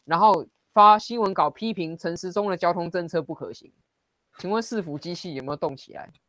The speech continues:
教育局，黄珊珊前脚提政见，教育局后脚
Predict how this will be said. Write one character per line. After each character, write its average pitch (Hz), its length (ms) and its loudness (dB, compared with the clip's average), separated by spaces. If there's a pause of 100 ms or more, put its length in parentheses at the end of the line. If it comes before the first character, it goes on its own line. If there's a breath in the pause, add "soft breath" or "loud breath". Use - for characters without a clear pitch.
(500 soft breath)
教 285 260 10
育 269 120 4
局， 160 240 -6
黄 214 200 0
珊 285 160 6
珊 285 220 2
前 233 240 -2
脚 180 220 4
提 180 180 -6
政 202 220 0
见， 208 180 0
教 220 220 0
育 - 20 0
局 175 180 -6
后 226 240 4
脚 151 320 -2